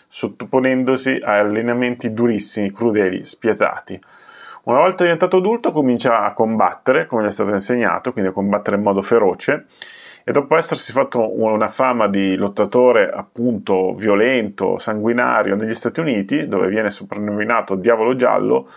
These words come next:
torna in Giappone e anche qui inizialmente, eh, dimostra la sua crudeltà.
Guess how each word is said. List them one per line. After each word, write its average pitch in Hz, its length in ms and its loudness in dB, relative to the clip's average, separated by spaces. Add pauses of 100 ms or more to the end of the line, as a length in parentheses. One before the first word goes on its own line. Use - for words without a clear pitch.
(380)
torna 123 500 4
in 123 180 0
Giappone 135 580 2
e 151 60 -2
anche 151 260 -2
qui 107 300 -4
inizialmente, 120 1000 -2
eh, 98 120 -4
dimostra 107 640 0
la 101 80 -2
sua - 320 -2
crudeltà. 95 760 0